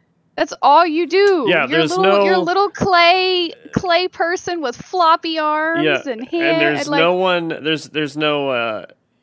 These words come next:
Speaker 2: y-, you know, no one's speaking in the game, correct? So you're not worried about
Speaker 1: No.
Speaker 2: any craziness. It's just
Speaker 1: No. Yes. So that's, that's one thing I enjoy is it's something that, um, he can play, uh, single player, or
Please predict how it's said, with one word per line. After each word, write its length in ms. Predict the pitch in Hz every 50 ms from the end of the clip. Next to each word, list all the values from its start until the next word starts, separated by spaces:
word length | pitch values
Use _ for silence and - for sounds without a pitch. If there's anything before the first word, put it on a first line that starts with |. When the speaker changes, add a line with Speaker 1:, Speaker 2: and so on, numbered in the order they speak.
| _ _ _
Speaker 2:
y-, 180 | 92 98 101 -
you 160 | - 135 139
know, 260 | 131 123 117 117 110 - -
no 120 | 131 147
one's 180 | 160 160 151 -
speaking 320 | - - 175 - - 127
in 80 | 123 113
the 80 | 117 104
game, 240 | 117 101 92 -
correct? 260 | - - 131 131 139 -
So 140 | - 123
you're 80 | 120 120
not 180 | 131 127 - 110
worried 140 | - 240
about 240 | 262 269 277 277 254 214
Speaker 1:
No. 40 | 196
Speaker 2:
any 140 | 190 123 120
craziness. 580 | - - 131 127 110 127 127 123 123 123 -
It's 140 | 120 113 -
just 380 | - - 139 135 - - - _
Speaker 1:
No. 600 | 233 247 247 240 226 214 202 202 - - - _ _ _ _ _
Yes. 360 | - 214 220 196 185 - - -
So 200 | - - 247 247
that's, 440 | 233 254 285 320 311 - - - -
that's 320 | - - 262 302 - - -
one 160 | 330 320 302
thing 140 | 320 302 294
I 120 | 277 262 254
enjoy 380 | 247 233 - 233 233 233 240 226
is 140 | 214 220 -
it's 160 | 214 214 -
something 520 | - - 247 254 - 294 294 269 262 247
that, 320 | 214 220 214 208 202 - -
um, 480 | 202 202 196 190 180 180 175 185 196 _ _
he 160 | - 254 247
can 240 | - 247 233 214 202
play, 580 | _ - _ 220 214 208 208 220 240 269 302 339 - _ _ _ _ _ _ _ _ _ _ _
uh, 360 | - 202 196 185 180 180 190 - - _
single 380 | - - - 285 277 277 285
player, 500 | 269 _ - 254 247 247 254 254 262 262
or 400 | - - - 240 240 247 269 269